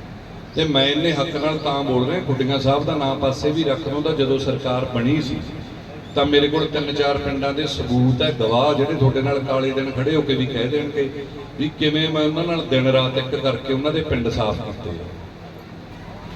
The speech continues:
ਤੁਸੀਂ ਦੱਪੇ ਖੇੜੇ, ਚੰਨੂ, ਜਾਂ ਮੈਂ, ਚਲੋ,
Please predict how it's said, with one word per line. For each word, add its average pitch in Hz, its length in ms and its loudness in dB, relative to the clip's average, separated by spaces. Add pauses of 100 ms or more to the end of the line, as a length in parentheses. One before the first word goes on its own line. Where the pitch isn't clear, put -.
(180)
ਤੁਸੀਂ 139 240 2
ਦੱਪੇ 147 360 4
ਖੇੜੇ, 143 320 4
ਚੰਨੂ, 139 540 2
ਜਾਂ 139 220 2
ਮੈਂ, 139 160 -2
ਚਲੋ, 139 340 -2